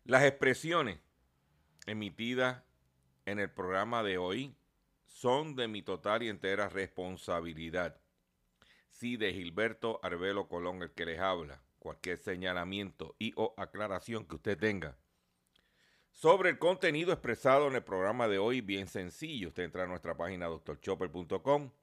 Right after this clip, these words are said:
Allí se va a encontrar con nuestra dirección de correo electrónico. Usted la copia, me envía un correo electrónico con sus planteamientos y argumentos.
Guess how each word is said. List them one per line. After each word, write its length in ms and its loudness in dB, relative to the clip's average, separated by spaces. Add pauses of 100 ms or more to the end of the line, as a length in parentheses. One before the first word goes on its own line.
(840)
Allí 220 0
se 100 2
va 80 10
a 60 6
encontrar 440 4
con 160 2
nuestra 300 2
dirección 380 2
de 100 0
correo 280 2
electrónico. 580 0
Usted 260 0
la 160 2
copia, 420 2
me 120 0
envía 220 0
un 40 -6
correo 240 2
electrónico 540 -2
con 160 -4
sus 140 -8
planteamientos 680 -4
y 20 2
argumentos. 800 0